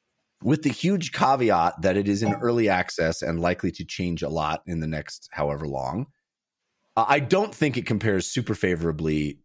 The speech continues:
to Vampire Survivor. But Vampire Survivor, a much more mature game, uh, had gone through many, many iterations, has a lot more content already in it. Uh, and content is, uh, a big part of the experience of those games 'cause unlocking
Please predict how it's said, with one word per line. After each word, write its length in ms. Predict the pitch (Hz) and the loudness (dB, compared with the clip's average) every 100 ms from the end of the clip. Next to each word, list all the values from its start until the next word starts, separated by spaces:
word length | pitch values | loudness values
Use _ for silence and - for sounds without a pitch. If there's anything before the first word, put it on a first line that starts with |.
| - | -6
to 440 | 82 76 73 73 58 | -2 -2 -2 -4 -2
Vampire 400 | 85 78 85 76 | -2 0 -2 -4
Survivor. 400 | 78 76 69 78 | -2 -2 -2 -2
But 180 | 113 | -4
Vampire 320 | 117 143 147 139 | 0 0 2 0
Survivor, 520 | 123 117 110 107 - _ _ - | 2 2 4 0 -2 _ _ -2
a 60 | |
much 220 | 95 117 - | 0 0 0
more 180 | 117 110 | 0 2
mature 600 | 101 - - 123 120 117 | 0 -4 -4 0 2 2
game, 520 | 107 107 107 104 104 - | 0 2 2 2 0 0
uh, 80 | 80 | -2
had 320 | 78 82 76 | 0 -2 -2
gone 200 | 76 82 | -4 -4
through 140 | 82 80 | -4 -2
many, 220 | 90 104 | 0 0
many 260 | 101 95 85 | 0 0 0
iterations, 420 | 85 82 82 82 | 0 0 -2 -6
has 80 | 78 | -6
a 40 | |
lot 320 | 73 92 135 | -6 -2 -2
more 160 | 110 107 | 0 -2
content 840 | - - 120 135 - 139 143 - - _ _ - | -4 -2 0 -2 -2 -2 -2 -8 -20 _ _ 0
already 420 | 110 110 117 117 | 2 2 2 0
in 220 | 110 107 | 0 0
it. 300 | 117 - - - _ _ - - | 0 -2 -6 -20 _ _ -16 -2
Uh, 120 | 90 - | 0 0
and 260 | 107 101 | -2 -2
content 540 | - 131 139 131 135 117 - | -2 0 0 0 0 0 -2
is, 420 | 120 117 110 110 | 2 2 0 -4
uh, 200 | - 101 | 0 2
a 60 | 104 | 2
big 240 | 120 110 | 0 -2
part 280 | - 277 185 - | 0 0 0 -2
of 240 | 92 82 | -2 -2
the 380 | 85 87 85 85 | -4 -4 -2 -4
experience 420 | 87 - 208 233 - | -8 -4 -2 -2 -2
of 60 | |
those 160 | 92 85 | -2 -2
games 260 | 85 90 - | -2 -4 -2
'cause 220 | 98 - _ _ - | -6 -6 _ _ -2
unlocking 500 | 117 110 95 - | 0 2 0 -2